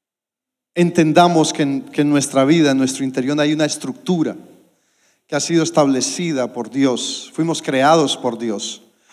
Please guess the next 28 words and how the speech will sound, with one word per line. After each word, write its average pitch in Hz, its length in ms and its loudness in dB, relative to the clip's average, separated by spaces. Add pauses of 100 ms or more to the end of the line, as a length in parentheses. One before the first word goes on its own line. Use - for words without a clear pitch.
(200)
Fue 160 140 4
depositado 160 640 2
en 151 100 0
nosotros 139 580 -4
la 127 100 -2
naturaleza 135 640 0
de 120 160 -6
Dios. 117 500 -8 (560)
Toda 214 300 2
persona, 160 500 0
más 143 240 -2
allá 160 380 4
de, 135 280 -2 (460)
de 160 140 2
que 160 180 -4
crea 175 380 2
o 139 100 -4
no 156 220 -4
crea 175 320 0
en 135 120 -4
Dios, 123 520 -6 (580)
contiene, 156 760 0
contiene 139 800 -2 (180)
ese 156 220 -2
diseño 156 520 -2
de 120 140 -4
Dios, - 640 -10 (400)
contiene 175 840 0